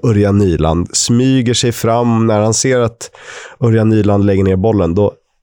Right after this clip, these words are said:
tar han tre snabba steg, fiskar upp bollen och sätter den.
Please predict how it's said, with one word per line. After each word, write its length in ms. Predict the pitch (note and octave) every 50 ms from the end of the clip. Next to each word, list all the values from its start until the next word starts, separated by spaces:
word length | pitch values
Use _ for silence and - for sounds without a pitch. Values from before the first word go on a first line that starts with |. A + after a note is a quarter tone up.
| _
tar 140 | - - G2+
han 100 | G2 G3
tre 180 | - C3 C3+ B2
snabba 320 | - C3 A#2 A2 A2 G#2
steg, 440 | - - G#2 G2+ G2 G2 F#2 G#2 - - _ _ _ _ _ _ - _ - - - - -
fiskar 320 | B2+ A#2 - - B2 A2
upp 140 | G#2+ G2 -
bollen 400 | - F#2+ F#2 F#2 F#2 F2+ F2 -
och 80 | F#2+
sätter 260 | - A2+ B2 - - -
den. 140 | - D#2+